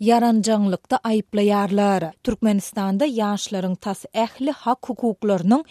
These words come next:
çäklendirilmeginde nägile bolýarlar.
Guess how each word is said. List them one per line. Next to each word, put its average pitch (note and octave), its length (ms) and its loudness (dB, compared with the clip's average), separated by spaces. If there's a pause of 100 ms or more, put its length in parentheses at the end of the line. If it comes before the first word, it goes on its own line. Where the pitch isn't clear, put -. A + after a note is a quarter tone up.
(180)
çäklendirilmeginde G#3 1200 0 (140)
nägile G#3 480 2
bolýarlar. G3+ 960 0